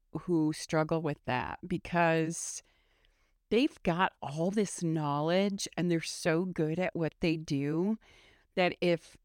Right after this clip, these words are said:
if being able to communicate is just the, the only hurdle they have to get over, I'd love to be able to help them do that. So,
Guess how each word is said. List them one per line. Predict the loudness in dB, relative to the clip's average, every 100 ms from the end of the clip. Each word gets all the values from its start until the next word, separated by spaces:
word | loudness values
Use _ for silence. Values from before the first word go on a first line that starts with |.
| 0
if | 0 0 -2
being | 2 4 4
able | 2 0
to | -4 -12
communicate | -4 0 2 0 -2 -4 -4 -6 -4
is | -2 -2
just | -2 0 0 -4 -12 -20 _ -2
the, | -2 -2 -6
the | 0 2
only | 4 2 2
hurdle | 0 0 2 4 2
they | 0 0
have | 0 0
to | -2
get | -2 -2
over, | -2 -4 0 4 4 2 -6 _ _ _ _ _
I'd | 0 2
love | 2 2 -2
to |
be | -2 0
able | 0
to | -2
help | -6 -8
them | -8 -8
do | -6 -8
that. | -10 -10 -12 -14 -16 -18 -20 _ _ _ _ _ _ _
So, | -6 0 2 4 4 2